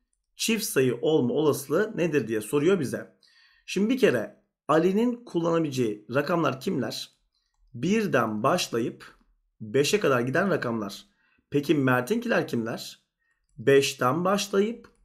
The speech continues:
dokuza kadar giden rakamlar. Bir kere sen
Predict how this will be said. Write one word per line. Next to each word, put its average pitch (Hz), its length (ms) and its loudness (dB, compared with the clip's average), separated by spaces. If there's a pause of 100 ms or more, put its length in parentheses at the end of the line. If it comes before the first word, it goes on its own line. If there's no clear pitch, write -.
(300)
dokuza 160 420 0
kadar 135 240 0
giden 143 400 0
rakamlar. 120 580 -2 (500)
Bir 240 160 0
kere 165 240 4
sen 170 440 -2